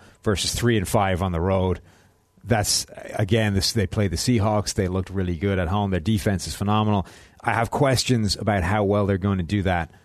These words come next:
on the road. Uh, so I think generally this is a completely different team when they have to travel. The other thing is that as much as, um,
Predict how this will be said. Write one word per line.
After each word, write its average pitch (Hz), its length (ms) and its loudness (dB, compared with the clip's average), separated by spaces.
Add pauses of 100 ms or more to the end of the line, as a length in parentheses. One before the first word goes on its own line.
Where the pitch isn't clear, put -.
(240)
on 110 160 2
the 95 100 0
road. 90 360 -2 (240)
Uh, 80 120 -6
so 113 140 0
I - 20 2
think 98 180 2
generally 120 440 2
this 92 240 0
is 98 80 0
a 101 80 2
completely 95 400 -4
different 95 320 -2
team 104 160 0
when 90 80 0
they 82 80 -2
have 82 140 -2
to - 80 -10
travel. 113 440 0 (340)
The 131 100 4
other 185 160 4
thing 151 200 2
is 127 180 2
that 120 260 2
as 110 160 0
much 131 320 0
as, 110 460 2 (420)
um, 95 400 0